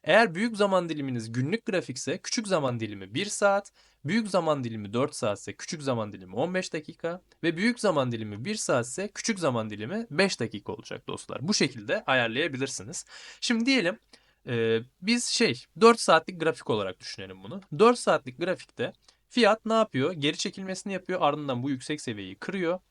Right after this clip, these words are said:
Tekrar geri çekiliyor ve tekrardan bu yüksek seviyesini kırıyor, değil mi? Bu simple bir dört saatlik trend. Burada da on beş dakikalık grafikte de şu bölge aslında iskelet olarak bu dostlar. Fiyat yine yeni yüksekler yapıyor,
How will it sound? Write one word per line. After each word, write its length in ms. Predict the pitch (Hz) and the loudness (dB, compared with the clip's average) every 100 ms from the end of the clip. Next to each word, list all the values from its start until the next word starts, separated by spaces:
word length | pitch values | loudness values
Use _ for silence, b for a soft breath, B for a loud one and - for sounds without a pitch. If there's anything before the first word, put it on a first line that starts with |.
| _ | _
Tekrar 360 | - 220 - 123 | 0 2 4 2
geri 180 | 107 101 | 0 -4
çekiliyor 540 | - 101 98 123 190 190 | -8 -10 -6 -4 -4 -2
ve 100 | 165 | 0
tekrardan 440 | 185 123 110 143 | 0 0 -2 -2
bu 60 | 143 | -2
yüksek 320 | 131 - 131 | -4 -6 -10
seviyesini 440 | - 95 92 175 | -10 -12 -12 -14
kırıyor, 320 | 185 180 98 135 | -6 -4 -4 -6
değil 120 | 180 | -8
mi? 60 | 107 - | -10 -4
Bu 240 | 190 196 | -4 -4
simple 520 | - - 226 190 135 117 | -6 -4 -4 -2 -4 -4
bir 160 | 185 - b b b | -6 -8 b b b
dört 220 | 202 208 | 4 4
saatlik 640 | - 135 113 - 202 - - | 2 2 2 -2 -10 -10 0
trend. 280 | 175 101 - - _ _ _ _ _ _ _ - | 2 2 -2 -20 _ _ _ _ _ _ _ -4
Burada 360 | 208 269 247 | 2 4 4
da 200 | 143 202 - | 4 0 4
on 200 | 214 240 | 6 6
beş 180 | 220 202 | 2 2
dakikalık 380 | 175 165 151 | 0 0 -2
grafikte 420 | - 196 - - 113 | -2 -6 -6 -4 -2
de 200 | 151 - _ | -4 -8 _
şu 400 | - - - 262 | -20 -12 2 6
bölge 460 | 240 131 107 135 220 _ - | 8 6 4 -4 -6 _ 4
aslında 460 | 180 - 226 214 | 4 4 0 0
iskelet 500 | 214 190 - 220 233 | 0 -2 2 2 2
olarak 320 | 165 135 - - | 2 2 2 0
bu 180 | 151 | -2
dostlar. 440 | 120 92 - - - _ | -2 -4 -8 -12 -16 _
Fiyat 340 | - 196 190 | 2 4 4
yine 300 | 220 139 170 - | 0 0 0 -2
yeni 220 | 139 160 | -2 0
yüksekler 640 | 156 127 123 117 - 131 | -2 -4 -4 -4 0 2
yapıyor, 440 | 170 175 180 160 | 2 -2 -2 -2